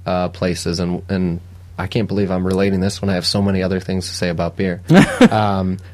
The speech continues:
Speaker 1: but they went down, uh, somewhere, I think perhaps Brazil, and they were,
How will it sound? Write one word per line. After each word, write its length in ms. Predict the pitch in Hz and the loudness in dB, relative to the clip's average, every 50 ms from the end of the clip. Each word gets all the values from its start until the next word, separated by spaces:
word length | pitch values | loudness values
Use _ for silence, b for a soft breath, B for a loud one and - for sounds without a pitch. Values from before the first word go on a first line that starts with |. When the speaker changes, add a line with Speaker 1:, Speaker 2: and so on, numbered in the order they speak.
| B - | B -4
Speaker 1:
but 160 | - 113 104 | -2 -2 2
they 180 | - 123 131 143 | 4 4 4 6
went 320 | 139 131 127 117 113 - 107 | 6 4 4 4 2 2 0
down, 680 | 113 110 110 110 107 107 104 104 101 104 101 98 90 87 - | 0 2 2 2 2 2 2 2 2 2 0 0 -2 -4 -4
uh, 440 | 98 98 98 95 95 92 92 92 90 | -4 -2 0 0 0 0 0 0 0
somewhere, 520 | - - - 113 110 107 101 98 95 92 | -2 -2 0 2 2 2 2 2 2 2
I 80 | 90 92 | 0 -2
think 300 | 90 92 95 92 - - | -2 -4 -4 -6 -6 -6
perhaps 400 | - 95 90 90 90 82 - - | -4 -2 -2 0 -2 -2 -4 -8
Brazil, 600 | - - 90 90 87 95 92 90 87 87 85 - B B B B B B - | -6 -4 -4 -4 -2 0 0 0 0 -2 -4 -6 B B B B B B -4
and 180 | 95 95 90 90 | -2 -2 0 0
they 120 | 90 90 | 0 0
were, 340 | 90 90 90 90 90 87 | 0 0 0 0 -2 -2